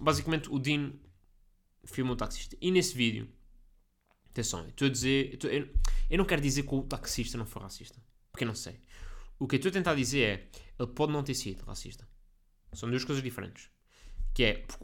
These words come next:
o, o que ele diz no vídeo é, "Eu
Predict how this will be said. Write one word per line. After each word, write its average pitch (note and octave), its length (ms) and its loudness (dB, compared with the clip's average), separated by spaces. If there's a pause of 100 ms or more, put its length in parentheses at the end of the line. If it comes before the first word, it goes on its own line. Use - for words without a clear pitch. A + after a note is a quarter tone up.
o, - 140 -12 (460)
o D3 180 -2
que F3 100 2
ele E3 100 6
diz C3+ 120 2
no C#3 120 2
vídeo C#3 240 4
é, A2 240 0
"Eu B2+ 420 4